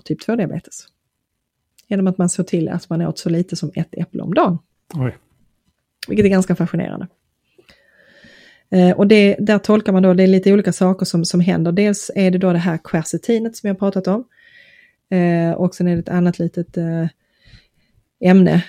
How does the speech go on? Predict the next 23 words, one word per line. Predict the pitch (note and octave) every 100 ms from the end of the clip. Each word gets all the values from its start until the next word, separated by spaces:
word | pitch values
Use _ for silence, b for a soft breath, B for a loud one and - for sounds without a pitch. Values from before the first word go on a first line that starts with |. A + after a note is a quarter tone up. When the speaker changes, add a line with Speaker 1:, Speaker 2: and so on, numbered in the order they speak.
| B
Speaker 1:
som | - F#3
den | F3
innehåller | F3 F3+ E3 E3
som | F3
då | F3
har | E3 E3+ -
olika | E3+ E3+
typer | - F3 -
av, | E3+ E3 D#3+ E3+
eh, | D#3 D#3 D#3 B
effekter | - F#3 G3+ F3+ -
som | E3 F3 D#3+ -
antiinflammatoriska, | F3 G#3+ G3+ F3+ F3+ F3+ F3 - E3+ E3+ - F#3+ G#3 -
men | G3 F#3 F3+ F3
de | F#3 F#3 -
in-, | F3+ E3+
eh, | F3 E3+ E3+
inducerar | F#3 F3 F#3+ E3+
också, | E3+ - E3+
alltså | E3+ E3+
reducerar, | F3 E3+ - - E3 - D3+ F3 -
eh, | D#3+ D#3
insulinresistensen. | F3 E3+ E3+ F#3 F3 D#3+ - - - -